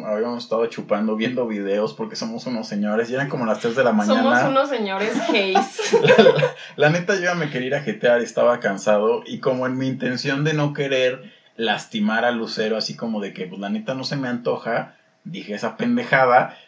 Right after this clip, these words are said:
Speaker 1: pero salió como todo lo que hago en la vida, me salió contraproducente <laughs> de lo que quería lograr, ¿no? Y, pues, de-, después, pues, ya después de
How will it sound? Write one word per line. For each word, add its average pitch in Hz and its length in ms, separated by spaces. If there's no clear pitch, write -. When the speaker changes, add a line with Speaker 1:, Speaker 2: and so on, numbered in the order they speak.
Speaker 1:
pero 110 240
salió 117 440
como 117 360
todo 131 340
lo 123 160
que 120 80
hago 120 140
en 120 60
la 104 80
vida, 113 180
me 113 100
salió 98 260
contraproducente 110 1400
<laughs> - 440
de 143 100
lo 156 200
que 135 160
quería 117 280
lograr, 117 520
¿no? 131 120
Y, 170 60
pues, 151 380
de-, 156 100
después, 156 640
pues, 151 180
ya 127 380
después 135 400
de 151 180